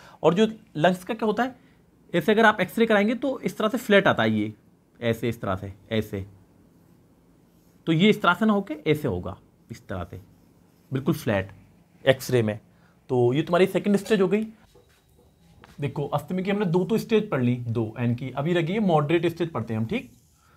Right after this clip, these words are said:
तो जो मॉडरेट स्टेज होती है तुम्हारी, इसमें जो अस्थमा का अटैक होगा,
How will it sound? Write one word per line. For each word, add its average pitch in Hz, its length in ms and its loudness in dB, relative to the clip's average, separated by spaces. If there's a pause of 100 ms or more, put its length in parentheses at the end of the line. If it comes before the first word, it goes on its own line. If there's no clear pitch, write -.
(280)
तो 214 80 -2
जो 254 100 2
मॉडरेट 196 560 2
स्टेज 220 320 -4
होती 175 200 0
है 175 60 4
तुम्हारी, 170 340 2 (500)
इसमें 240 320 0
जो 269 100 4
अस्थमा 208 380 2 (100)
का - 100 4
अटैक 196 320 2
होगा, 139 260 6